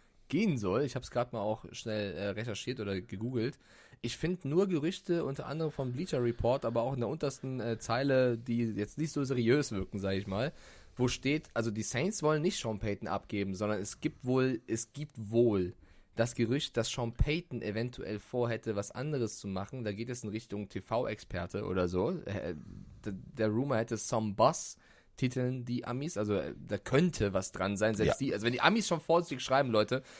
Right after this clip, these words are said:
Speaker 1: dann ist da <laughs> wahrscheinlich sehr, sehr wenig dran. Also, äh, die, die Saints sind nicht interessiert, Payton gehen zu lassen. Es könnte sein, dass Payton sich was anderes vorstellt.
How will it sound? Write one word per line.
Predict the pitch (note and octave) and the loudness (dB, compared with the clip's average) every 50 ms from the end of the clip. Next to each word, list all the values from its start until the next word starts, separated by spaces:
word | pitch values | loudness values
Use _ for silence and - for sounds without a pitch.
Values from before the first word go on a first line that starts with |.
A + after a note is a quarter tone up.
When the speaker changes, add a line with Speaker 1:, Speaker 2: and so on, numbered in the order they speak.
| - - _ | -20 -18 _
Speaker 1:
dann | - A2 B2+ | 2 2 4
ist | D3 E3 - - | 4 2 4 8
da | - | 8
<laughs> | |
wahrscheinlich | E3 D3 - G3 F#3 F3+ - | 8 8 10 8 8 8 6
sehr, | - - - E3 | 4 6 4 6
sehr | D3 D#3+ D3+ C#3 | 6 4 4 4
wenig | D#3 D#3+ D3 B2 A#2+ - | 0 0 0 -2 -4 -4
dran. | G#2+ G2 G#2+ C3+ E3 - - - - - - - _ _ | -2 -2 -2 -2 -4 -8 -14 -20 -20 -20 -20 -20 _ _
Also, | A#2 B2 B2+ C3+ C3 B2+ - | 2 4 4 4 2 2 4
äh, | B2 B2+ - A#2+ B2 - A2 | 4 4 4 4 0 -2 -6
die, | A2 A2+ B2 A#2+ A2+ | -6 -4 -4 -4 -2
die | A#2 A#2+ | -2 -4
Saints | A#2+ - B2+ C3+ D3+ D#3 - | -2 -2 -2 -2 -2 -4 -6
sind | - C3+ B2 B2+ | -8 -10 -8 -8
nicht | C#3 C#3 | -8 -8
interessiert, | C#3 B2 B2 A#2 A#2+ - B2+ A#2+ | -6 -6 -6 -6 -4 -4 -4 -4
Payton | - - A#2+ G#2+ - C#3+ C3+ C3+ B2+ - - - | -2 -4 -4 -4 -4 -8 -8 -8 -8 -10 -12 -6
gehen | - A#2+ C3+ E3 | -2 -2 -2 -2
zu | - - C3 | -2 -4 -4
lassen. | C3 C3 - - B2+ | -4 -4 -4 -4 -6
Es | A#2 G#2 - - | -8 -8 -8 -6
könnte | - B2 C3 D3 - B2 | -4 -4 -4 -2 -4 -2
sein, | A2+ A#2+ A#2+ | 0 0 -2
dass | A2+ G#2+ - | -2 -4 -6
Payton | - - A#2 A#2 - A#2 | -4 -6 -4 -4 -6 -8
sich | A#2 A2 | -8 -6
was | G#2+ - | -8 -8
anderes | - - A2+ G#2+ | -6 -6 -6 -4
vorstellt. | - A2+ A2+ - A#2 G2+ | -4 -6 -2 -2 -2 -2